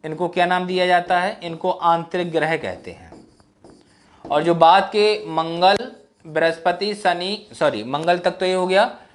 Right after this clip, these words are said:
बृहस्पति से। कहाँ से? बृहस्पति से। मंगल इसी में आएगा।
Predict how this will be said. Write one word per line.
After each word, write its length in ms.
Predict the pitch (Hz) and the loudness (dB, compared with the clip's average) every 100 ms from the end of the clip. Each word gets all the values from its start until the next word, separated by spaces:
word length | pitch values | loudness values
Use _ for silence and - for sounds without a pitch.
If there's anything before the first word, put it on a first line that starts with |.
| _ | _
बृहस्पति 580 | 147 175 185 - 143 110 | 2 2 2 -2 -4 -6
से। 220 | 92 85 - _ - | -12 -18 -20 _ -4
कहाँ 180 | 147 170 | 0 0
से? 160 | 190 262 - - - | 0 -4 -4 -18 0
बृहस्पति 540 | 170 170 - - 110 | 2 2 0 -10 -10
से। 180 | 98 87 _ _ _ _ _ _ _ _ _ _ _ _ _ _ | -18 -20 _ _ _ _ _ _ _ _ _ _ _ _ _ _
मंगल 380 | 139 147 165 185 | -2 -2 4 2
इसी 260 | 165 - 165 | 2 -4 -4
में 120 | 185 | 2
आएगा। 300 | 185 185 202 | 2 4 0